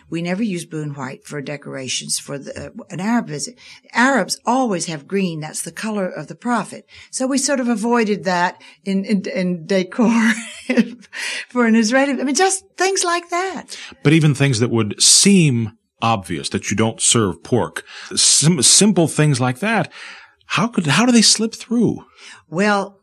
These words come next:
Speaker 1: those often did not, they d-, honestly did not slip through with government, but they slipped through when we took them on the road.
Speaker 2: Mm.
Speaker 1: And we would send word ahead, "No pork for our visiting Muslim, whatever, dignitary,"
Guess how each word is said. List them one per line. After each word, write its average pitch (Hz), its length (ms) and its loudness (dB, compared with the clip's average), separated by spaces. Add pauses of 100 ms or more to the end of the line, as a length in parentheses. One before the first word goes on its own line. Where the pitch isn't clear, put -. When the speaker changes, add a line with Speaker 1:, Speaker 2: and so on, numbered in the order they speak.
(100)
Speaker 1:
those 156 720 0 (500)
often 156 500 0
did 151 160 -4
not, 180 260 0 (120)
they 170 160 0
d-, - 220 -12
honestly 226 360 4
did 160 180 -4
not 165 180 -4
slip 143 220 -4
through 147 460 -8
with 147 180 -12
government, 156 420 -8 (280)
but 151 160 -8
they 151 100 -2
slipped 262 340 -2
through 175 280 -4
when 151 140 -6
we 151 100 -4
took 262 260 -8
them 208 140 -2
on 180 100 -4
the 156 80 -8
road. 147 400 -10 (560)
Speaker 2:
Mm. - 80 -4
Speaker 1:
And 180 200 0
we 175 120 0
would 156 140 -2
send 349 300 2
word 226 200 2
ahead, 143 420 -4
"No 156 240 0
pork 156 400 -6
for 135 180 -6
our 135 180 -6
visiting 139 440 -4
Muslim, 139 500 -6
whatever, 135 360 -10
dignitary," 160 600 -8